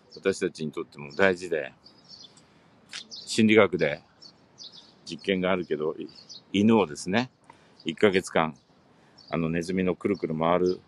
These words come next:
あれで餌が出るってやったら、逆に、あの、辛くなっちゃうんですね。犬さんもですね、ノイローゼになる。で、それで死んじゃうんですね。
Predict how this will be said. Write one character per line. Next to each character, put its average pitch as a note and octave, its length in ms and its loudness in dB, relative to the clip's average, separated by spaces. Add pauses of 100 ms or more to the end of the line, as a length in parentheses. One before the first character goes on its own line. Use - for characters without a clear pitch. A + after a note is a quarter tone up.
(720)
あ - 100 -2
れ F#2 100 6
で E2+ 240 2 (1040)
餌 G#2 260 2
が E2+ 220 -4 (160)
出 G2 100 0
る F#2 180 0
っ - 40 -20
て D#2+ 120 -4
や D2 80 -4
っ - 120 -20
た F#2 100 0
ら、 D#2 140 -6 (360)
逆 F#2+ 220 -2
に、 F#2 140 -2
あ F#2 60 -2
の、 F2 180 -6 (1080)
辛 A#2+ 240 4
く B2+ 80 -4
な B2+ 100 -2
っ - 20 -12
ち - 120 -8
ゃ D2+ 40 -8
う D2 40 -18
ん - 20 -20
で C2+ 80 -20
す - 120 -16
ね。 A2+ 200 -6 (920)
犬 G2+ 360 -8
さ F#2+ 160 -6
ん E2 80 -10
も D#2+ 100 -10
で C#2+ 100 -10
す - 140 -16
ね、 C#2 160 -14 (1000)
ノ F#2 120 0
イ A2+ 100 4
ロ B2 80 4
ー A2 40 0
ゼ F#2 140 -10
に D2+ 60 -14
な C2 80 -14
る。 - 80 -16 (520)
で、 E2 260 -4 (1300)
そ - 100 -10
れ G#2 60 -6
で G2 100 -2
死 A2 160 -4
ん G2+ 40 -4
じ G2+ 80 2
ゃ F#2+ 40 2
う F2 40 -6
ん D#2 40 -10
で C2+ 100 -18
す - 100 -8
ね。 G2 200 -6